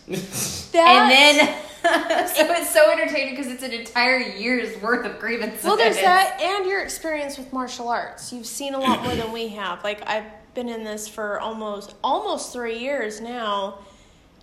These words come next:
Speaker 2: I have my little grievances with it, but I think your experience adds a lot more,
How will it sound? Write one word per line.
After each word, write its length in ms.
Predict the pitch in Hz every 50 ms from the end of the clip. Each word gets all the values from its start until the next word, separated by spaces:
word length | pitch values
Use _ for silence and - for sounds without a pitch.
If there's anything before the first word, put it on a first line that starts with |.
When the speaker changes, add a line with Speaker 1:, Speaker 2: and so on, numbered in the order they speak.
| _ -
Speaker 2:
I 120 | 240 262
have 280 | 285 285 302 320 302 269
my 160 | 285 277 269
little 260 | 262 262 254 254 254 240
grievances 840 | 233 247 254 247 233 233 240 247 240 240 240 233 226 220 220 226
with 240 | 226 226 220 214 -
it, 340 | 214 214 208 208 - - -
but 360 | - 220 214 - - - - - _ _ _ _ _ _ _ -
I 80 | 220 226
think 420 | 226 - - 226 226 208 - - - - _ _ _ _ _ _ -
your 260 | 220 226 247 262 254 226
experience 720 | - - - - - 233 226 226 226 220 214 202 220 -
adds 300 | - - 214 214 214 -
a 40 | 220
lot 300 | 202 196 190 185 180 -
more, 400 | 196 190 185 180 180 185 185 -